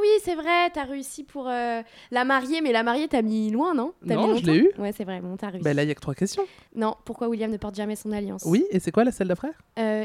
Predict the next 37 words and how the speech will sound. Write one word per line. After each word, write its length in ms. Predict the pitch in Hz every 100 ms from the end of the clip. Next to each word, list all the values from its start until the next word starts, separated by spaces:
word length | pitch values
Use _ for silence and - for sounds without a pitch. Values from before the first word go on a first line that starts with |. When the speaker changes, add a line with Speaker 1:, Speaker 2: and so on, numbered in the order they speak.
| -
Speaker 1:
Hélène 200 | 240 254
de 60 |
Généresse. 440 | 254 262 262 - -
Speaker 2:
Ah 180 | 370 403
oui, 80 | 392 392
c'est 140 | 262
vrai. 100 | 214 196
Ah 40 |
bah 80 | 196
oui, 80 | 196
parce 120 | 175
qu'elle 120 | 175
Speaker 1:
Bon, 40 | 247
Speaker 2:
était 60 |
Speaker 1:
en 20 | 220
Speaker 2:
trop 140 | 226
Speaker 1:
fait, 60 | 240
t'as 60 |
Speaker 2:
simple. 120 | 214 262
Speaker 1:
trois, 80 | 180
Speaker 2:
Elle 60 |
Speaker 1:
t'as 60 | 180
Speaker 2:
était 100 | 233
Speaker 1:
trois 160 | -
Speaker 2:
trop 100 | 254
Speaker 1:
sur 60 | 240
quatre, 140 | 247
en 60 | 214
fait, 60 | 202
Speaker 2:
Oui, 60 |
Speaker 1:
c'est 120 | -
Speaker 2:
bah 180 | 220 156
Speaker 1:
un 20 |
bon 0 |
Speaker 2:
voilà. 60 | 285
Speaker 1:
choix. 240 | 233 320 -
Speaker 2:
<laughs> 600 | - - - 381 -